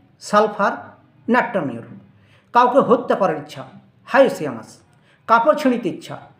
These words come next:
ট্যারেন্টুলা হিস। কয়লা খাইতে ইচ্ছা, অ্যালুমিনিয়া,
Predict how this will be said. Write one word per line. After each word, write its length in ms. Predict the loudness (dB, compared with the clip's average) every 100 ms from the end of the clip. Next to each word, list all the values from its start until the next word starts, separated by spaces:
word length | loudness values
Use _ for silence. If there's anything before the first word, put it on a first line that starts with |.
| _ _ _
ট্যারেন্টুলা 480 | 6 6 4 2 0
হিস। 220 | -2 -12 -18 _ _ _ _
কয়লা 300 | 2 4 4
খাইতে 300 | 2 -2 -4
ইচ্ছা, 300 | -8 -10 -16 -18 _ _ _ _ _
অ্যালুমিনিয়া, 520 | 2 4 2 0 -4